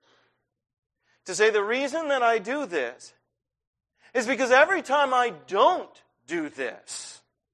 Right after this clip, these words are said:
if I allow a season of distance to grow up between me and God, I will misbehave." Am I alone in that?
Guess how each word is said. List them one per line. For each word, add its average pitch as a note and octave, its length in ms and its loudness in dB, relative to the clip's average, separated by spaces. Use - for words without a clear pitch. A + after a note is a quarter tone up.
if A#3 100 6
I D#4 160 6
allow C#4 520 6
a B3 80 -2
season A#3 800 -8
of E3+ 240 -8
distance B3+ 560 -8
to A3+ 100 -14
grow A3 280 2
up F3 200 2
between F#3+ 380 -10
me C#4 360 -4
and G3+ 220 -6
God, F#3 440 6
I F#4+ 180 10
will D4 160 4
misbehave." F#3+ 1080 -2
Am G3+ 120 2
I F#4+ 220 8
alone B3 280 8
in A#3+ 100 2
that? A#3 280 6